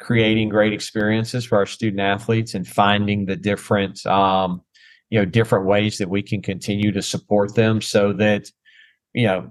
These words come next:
obviously anybody in those top four conferences has a whole lot more money than we do.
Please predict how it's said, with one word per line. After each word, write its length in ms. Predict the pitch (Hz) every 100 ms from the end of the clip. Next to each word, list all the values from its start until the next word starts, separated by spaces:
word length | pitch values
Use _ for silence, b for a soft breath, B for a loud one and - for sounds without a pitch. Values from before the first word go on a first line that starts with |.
| -
obviously 580 | 107 135 135 - 127 117
anybody 760 | 120 123 113 107 107 107 104 107
in 160 | 113 104
those 240 | 104 98
top 260 | - 107 -
four 180 | - 104
conferences 600 | 110 101 101 101 - 98
has 200 | 101 92
a 60 | 90
whole 220 | 104 101
lot 180 | 101 101
more 160 | 101
money 260 | 95 95 92
than 180 | 90 87
we 120 | 85
do. 280 | 87 92